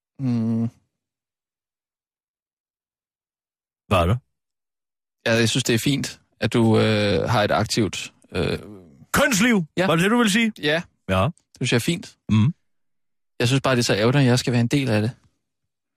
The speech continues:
Speaker 2: Har jeg inviteret dig med?
Speaker 1: Nej, men jeg står her, øh, mens du taler med
Speaker 2: Skammer du
Speaker 1: med
Speaker 2: dig
Speaker 1: Oliver
Speaker 2: så
Speaker 1: Sand.
Speaker 2: meget over, at voksne
Speaker 1: Overhovedet
Speaker 2: mennesker
Speaker 1: ikke.
Speaker 2: har
Speaker 1: Jeg,
Speaker 2: en
Speaker 1: jeg synes bare,
Speaker 2: seksualitet?
Speaker 1: nej, jeg synes bare, det er noget privat noget. Helt ærligt.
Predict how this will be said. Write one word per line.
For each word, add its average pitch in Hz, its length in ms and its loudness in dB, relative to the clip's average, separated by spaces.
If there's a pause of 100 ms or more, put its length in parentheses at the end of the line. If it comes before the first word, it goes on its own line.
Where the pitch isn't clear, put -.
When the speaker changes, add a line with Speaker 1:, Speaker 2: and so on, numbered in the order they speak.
(320)
Speaker 2:
Har 95 80 2
jeg 92 120 0
inviteret 87 380 0
dig 113 160 2
med? 165 160 4 (200)
Speaker 1:
Nej, 127 220 0
men 117 160 2
jeg 107 140 0
står 156 260 0
her, 165 240 2 (320)
øh, - 80 -8
mens 131 180 -2
du 127 200 0 (200)
taler 151 280 -2 (220)
med 113 240 2 (460)
Speaker 2:
Skammer 131 360 2
du - 20 6
Speaker 1:
med 131 60 4
Speaker 2:
dig 104 60 4
Speaker 1:
Oliver 107 80 4
Speaker 2:
så 117 80 2
Speaker 1:
Sand. 113 120 2
Speaker 2:
meget 107 140 2
over, 95 260 2
at - 40 -8
voksne 117 120 0
Speaker 1:
Overhovedet 131 360 4
Speaker 2:
mennesker 190 160 2
Speaker 1:
ikke. 185 100 0
Speaker 2:
har 95 140 0
Speaker 1:
Jeg, 131 80 0
Speaker 2:
en - 20 0
Speaker 1:
jeg - 80 -4
synes 120 200 0
bare, 110 80 2
Speaker 2:
seksualitet? 92 180 0
Speaker 1:
nej, 139 100 0 (100)
jeg 92 80 -4
synes 127 120 -2
bare, 113 160 0
det 113 60 -2
er 117 40 2
noget 110 180 2
privat 95 300 -2
noget. - 180 -6 (500)
Helt - 120 -2
ærligt. 101 260 -2